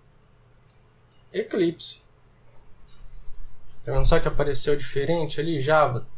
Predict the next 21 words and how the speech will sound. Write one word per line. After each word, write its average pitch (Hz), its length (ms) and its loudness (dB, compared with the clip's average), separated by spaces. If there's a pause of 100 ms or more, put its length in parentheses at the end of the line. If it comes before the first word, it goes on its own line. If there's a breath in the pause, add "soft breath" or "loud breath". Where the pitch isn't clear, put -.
(160)
Não 139 160 -8
é 156 80 -2
isso - 160 -6
daí, 220 240 4
é 156 60 4
o 147 80 2
J 139 280 -2
R 214 320 0
E. 160 140 -10 (340)
Vamos 147 180 -8
pegar 165 180 -2
as 170 100 -2
preferências 151 640 2
aqui - 240 2
do 139 60 4
nosso 135 320 0
Eclipse, 170 480 -4
ó, 135 140 -2
J 143 360 -6
R 139 160 -6
E. 131 300 -8